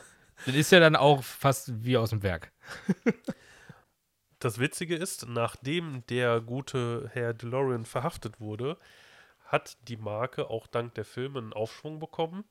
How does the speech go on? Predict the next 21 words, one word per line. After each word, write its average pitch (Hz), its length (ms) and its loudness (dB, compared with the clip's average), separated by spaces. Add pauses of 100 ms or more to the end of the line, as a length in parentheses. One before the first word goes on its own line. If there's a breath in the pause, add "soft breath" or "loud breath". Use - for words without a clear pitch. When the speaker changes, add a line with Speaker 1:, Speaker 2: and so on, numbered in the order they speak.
(280)
Speaker 2:
sodass 120 500 -2
die 143 240 -6
Modelle 120 500 -2
zwischenzeitlich 139 800 -10
fünfzigtausend 127 760 -8
Dollar 117 360 -2 (280)
wert 110 360 -4
waren 107 420 -4 (300)
Speaker 1:
Hm. 120 200 -2 (120)
Speaker 2:
zu - 160 -12
seiner 107 360 -4
Zeit. 123 420 -6 (720 soft breath)
Und, 110 480 -8
äh, 107 180 -4
ja, 131 200 2 (540)
gibt - 200 -10
es 110 100 -6
aber 101 160 -6
nicht 104 220 -14
mehr. 151 260 -10
Und 123 580 -14